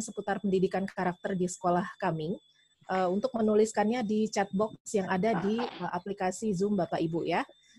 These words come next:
Dan, eh, nanti setelah pemaparan dari kedua, eh, presenter kami, eh, insya Allah kami akan ada sesi Q and A atau question and answer atau tanya jawab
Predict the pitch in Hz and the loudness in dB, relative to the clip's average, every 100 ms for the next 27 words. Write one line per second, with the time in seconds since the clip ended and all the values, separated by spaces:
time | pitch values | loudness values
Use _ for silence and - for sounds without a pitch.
0 | - - 185 180 175 175 175 180 175 175 | -16 -2 4 6 6 4 0 -2 0 0
1 | 175 285 294 170 170 180 170 170 175 170 | -4 -8 -8 -2 -2 -2 -2 0 2 2
2 | 165 165 156 160 170 160 160 165 160 160 | 2 0 0 -2 -4 -2 0 0 0 -2
3 | - 160 156 - 180 185 170 175 175 170 | -6 -8 -8 0 2 4 4 2 -2 -2
4 | 160 170 302 - - - - - 185 175 | -2 -2 -2 -6 -16 -20 -20 -4 2 4
5 | 170 170 165 190 220 233 262 202 220 220 | 4 2 0 0 2 2 2 -2 -2 0
6 | 214 196 170 185 190 170 - 226 247 - | -2 4 6 6 4 -2 -2 -2 -2 -6
7 | _ - 214 202 190 185 170 220 185 208 | _ 0 2 4 2 2 2 2 0 -2
8 | 208 175 - 214 196 180 170 156 - 165 | 0 -2 -2 -2 0 0 0 -2 -2 -2
9 | 262 _ - - 190 202 220 214 196 185 | -2 _ -20 -12 -4 0 4 4 4 4
10 | 160 143 185 | 2 4 4